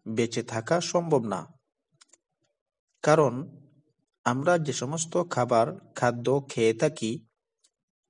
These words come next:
এই সমস্ত খাবারের মধ্যে যে ভিটামিন, ক্যালসিয়াম,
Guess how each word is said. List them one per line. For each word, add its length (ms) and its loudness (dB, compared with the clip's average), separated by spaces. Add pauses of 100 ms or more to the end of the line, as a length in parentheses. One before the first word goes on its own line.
(160)
এই 80 -2
সমস্ত 400 -4 (180)
খাবারের 420 2
মধ্যে 360 0 (1000)
যে 220 0
ভিটামিন, 580 0 (680)
ক্যালসিয়াম, 600 2